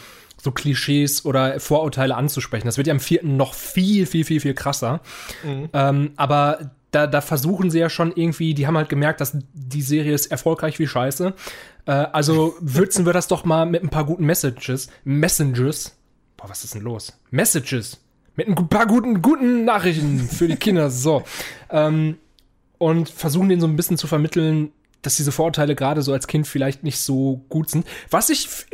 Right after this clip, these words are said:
Speaker 1: grundsätzlich für eine coole Idee halte, mir war es tatsächlich nur zu plump, aber da bin ich halt auch schon zu alt. Ich weiß nicht, wie das auf Kinder gewirkt hat,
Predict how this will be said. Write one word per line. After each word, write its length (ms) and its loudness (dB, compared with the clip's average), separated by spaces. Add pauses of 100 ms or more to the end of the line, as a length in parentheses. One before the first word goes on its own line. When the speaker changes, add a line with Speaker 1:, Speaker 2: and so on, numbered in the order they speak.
Speaker 1:
grundsätzlich 560 0
für 80 -2
eine 80 2
coole 260 0
Idee 260 0
halte, 260 0
mir 180 2
war 100 4
es 100 -4
tatsächlich 340 -2
nur 100 2
zu 120 -4
plump, 380 0
aber 140 0
da 80 2
bin 160 0
ich 120 -2
halt 100 0
auch 120 -2
schon 180 -2
zu 100 -2
alt. 160 0
Ich 80 -2
weiß 280 0
nicht, 200 -8
wie 60 -2
das 160 -2
auf 140 -6
Kinder 220 0
gewirkt 320 -4
hat, 140 0